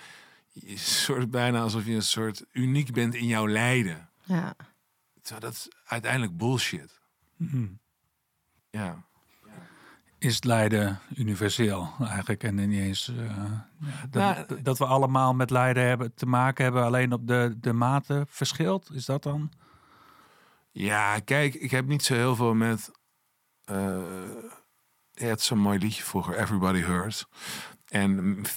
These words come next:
Speaker 1: i-, iedereen lijdt natuurlijk inderdaad wel in zijn eigen mate. Maar, ehm, ja, dat is denk ik wel totaal onvergelijkbaar met, ehm,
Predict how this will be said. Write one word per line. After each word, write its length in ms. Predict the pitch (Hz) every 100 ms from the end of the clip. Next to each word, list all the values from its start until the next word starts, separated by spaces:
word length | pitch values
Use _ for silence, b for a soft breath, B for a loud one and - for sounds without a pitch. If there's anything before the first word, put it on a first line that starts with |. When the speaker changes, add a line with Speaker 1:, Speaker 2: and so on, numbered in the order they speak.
| - -
Speaker 1:
i-, 160 | 107
iedereen 440 | - 117 110 104 101
lijdt 240 | 104 107
natuurlijk 300 | 98 98 92
inderdaad 240 | 92 95 92
wel 100 | 92
in 60 |
zijn 120 | 90 95
eigen 200 | 90 87
mate. 400 | 98 92 82 78
Maar, 340 | 85 87 87 _ _ _
ehm, 600 | - 85 90 87 80 78 80 92
ja, 200 | - 85
dat 140 | 87
is 60 | 85
denk 160 | 87 82
ik 60 |
wel 400 | - 90 90 90 98 - -
totaal 340 | 92 98 95
onvergelijkbaar 920 | 101 90 98 87 90 92 101 92 87
met, 320 | 90 87 - - B B B B B B B B _ -
ehm, 680 | 90 87 87 87 85 87